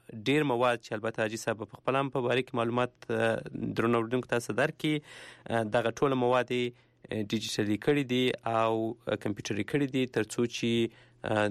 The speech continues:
نوي نسلونه، اه، همدا اوس چې کوم افغانان کار کوي په افغانستان باندې، د افغانستان دېرش کلن تاریخ چې دی، په دې باندې چې کار کوي، د دې نه پوره ګټه واخلي. اه، حاجي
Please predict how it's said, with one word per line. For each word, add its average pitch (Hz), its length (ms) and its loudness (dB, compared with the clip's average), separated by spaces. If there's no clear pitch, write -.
نوي 156 200 4
نسلونه، 135 500 0
اه، 113 720 0
همدا 107 240 2
اوس 135 220 2
چې - 120 -10
کوم 131 120 2
افغانان 123 440 2
کار 135 300 2
کوي 127 180 -6
په 123 140 0
افغانستان 117 500 -2
باندې، 117 560 -2
د 101 100 0
افغانستان 110 380 2
دېرش 110 200 2
کلن 113 260 0
تاریخ 113 240 2
چې - 240 -4
دی، 127 100 2
په 120 140 -4
دې 120 160 2
باندې 127 240 2
چې - 140 -10
کار 117 180 2
کوي، 120 160 0
د - 100 -4
دې 113 120 2
نه 110 160 -2
پوره 113 220 4
ګټه 143 260 0
واخلي. 135 400 -2
اه، - 640 -2
حاجي 117 180 0